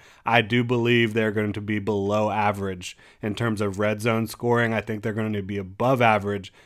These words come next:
in terms of moving the football down the field.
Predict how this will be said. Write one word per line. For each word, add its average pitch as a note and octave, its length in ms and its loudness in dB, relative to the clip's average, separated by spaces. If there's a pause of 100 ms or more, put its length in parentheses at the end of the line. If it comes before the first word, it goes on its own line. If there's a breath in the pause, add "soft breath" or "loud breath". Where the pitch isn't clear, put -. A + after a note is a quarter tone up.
(180 soft breath)
in A2+ 80 -10
terms A#2 220 0
of A2 80 0
moving A2 340 0
the F#2+ 80 -2
football G2 440 -2
down F#2+ 240 -6
the F2+ 60 -10
field. F2+ 420 -10